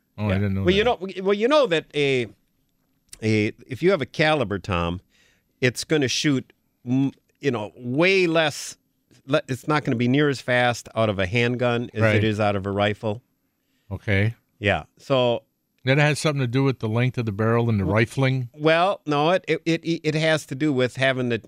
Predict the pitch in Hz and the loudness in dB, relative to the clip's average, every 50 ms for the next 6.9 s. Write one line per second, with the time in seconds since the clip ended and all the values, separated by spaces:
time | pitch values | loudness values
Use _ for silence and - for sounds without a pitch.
0 | - 127 - - 143 131 127 123 113 - - - - - - 120 113 113 117 117 | -14 -16 -8 -4 -2 0 0 -2 -2 -4 -10 -16 -18 -10 -4 -2 0 2 2 2
1 | 117 113 113 107 117 110 110 110 104 101 98 95 95 - - 113 98 - _ _ | 2 0 -2 -2 -4 -4 -2 -2 0 0 -2 -2 -4 -6 -8 -12 -14 -14 _ _
2 | - 123 113 104 101 - - - 135 147 139 131 135 131 131 131 131 127 123 117 | -12 -6 -4 -4 -4 -6 -6 -2 0 0 2 2 0 0 0 0 0 0 0 0
3 | 117 120 117 117 113 - 123 117 117 120 110 - - 127 113 107 98 - _ _ | 0 0 0 -2 -2 -2 -4 -2 -2 -2 -4 -6 -4 -2 -2 -2 -2 -4 _ _
4 | _ _ _ _ _ _ _ - - 113 110 107 104 104 101 98 98 101 - _ | _ _ _ _ _ _ _ -6 -2 0 2 4 4 4 2 0 -2 -6 -10 _
5 | _ _ _ _ _ 147 143 151 156 143 127 143 127 - - - 147 139 123 - | _ _ _ _ _ 0 2 2 4 4 2 0 -2 -4 -4 -2 -2 -2 0 0
6 | 156 190 220 185 120 85 - - _ _ 104 104 104 92 87 92 95 | 0 2 2 2 0 -2 -6 -12 _ _ 0 0 2 2 2 0 -2